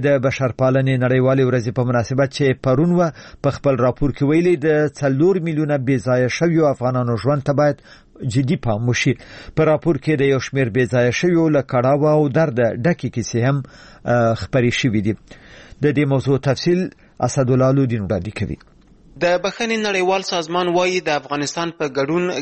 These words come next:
Speaker 2: ګڼو بېوزله هیوادونو کې شاوخوا یو سلو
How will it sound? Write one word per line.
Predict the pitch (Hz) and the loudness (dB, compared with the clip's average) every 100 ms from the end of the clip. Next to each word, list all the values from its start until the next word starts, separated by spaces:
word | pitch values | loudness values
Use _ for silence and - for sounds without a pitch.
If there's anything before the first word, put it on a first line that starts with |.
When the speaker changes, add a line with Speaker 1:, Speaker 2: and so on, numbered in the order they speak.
| 135 | -4
Speaker 2:
ګڼو | 160 180 180 | -2 -2 -2
بېوزله | 160 151 156 160 160 135 | -2 -2 0 -2 -4 -6
هیوادونو | 139 131 127 170 175 | -2 -2 -2 -4 -4
کې | 175 170 156 | -2 -2 -2
شاوخوا | 175 170 165 - 170 175 170 - _ | -2 0 -2 -2 -2 -2 -6 -20 _
یو | 143 165 180 | -4 -2 -2
سلو | - 175 175 | -4 -4 0